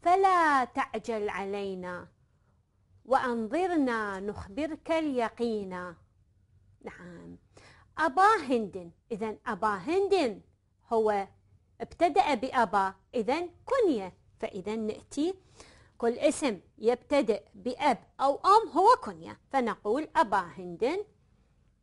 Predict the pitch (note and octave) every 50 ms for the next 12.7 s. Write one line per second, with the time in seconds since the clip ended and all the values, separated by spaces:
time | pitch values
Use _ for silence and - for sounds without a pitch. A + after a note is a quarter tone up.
0 | _ _ _ _ _ _ _ _ _ _ _ _ _ - - _ _ _ _ _
1 | - A#3+ G3 - F#3+ F#3+ G#3+ B3 C4+ - - _ _ _ _ _ _ _ _ _
2 | _ _ _ _ _ _ _ _ _ _ _ _ _ _ _ _ _ _ _ _
3 | _ _ - _ _ _ _ _ _ _ _ _ _ _ _ - - - - -
4 | - _ _ _ - A3 C4 C4 A3 G3 - F#3 F#3 G#3+ B3 A#3 - _ _ _
5 | _ _ _ _ _ _ _ _ _ _ _ _ _ _ _ _ _ _ _ -
6 | - - - - _ _ _ _ _ - A3 G#3 - F#3 E3 E3 E3+ - - _
7 | _ _ _ - A#3 A3+ F#3+ F3 D#3+ - G#3+ C4 C#4+ C#4 - _ _ _ _ _
8 | _ _ - G#3+ G3+ F#3+ G3 A#3+ C#4+ C#4+ - - - _ _ _ _ _ - -
9 | _ _ _ _ _ _ _ _ _ _ _ _ _ _ _ _ - G4+ F#4 D4
10 | G#3+ F#3 E3+ E3+ - - - _ _ - G3+ G#3 G3+ F#3+ F3+ - F3+ E3 C#3 G#3
11 | A#3+ C#4 C#4+ - _ _ _ _ _ _ _ _ _ _ _ _ - - - -
12 | _ _ _ _ - - E4 D4+ A3+ F#3 E3+ E3+ F3 -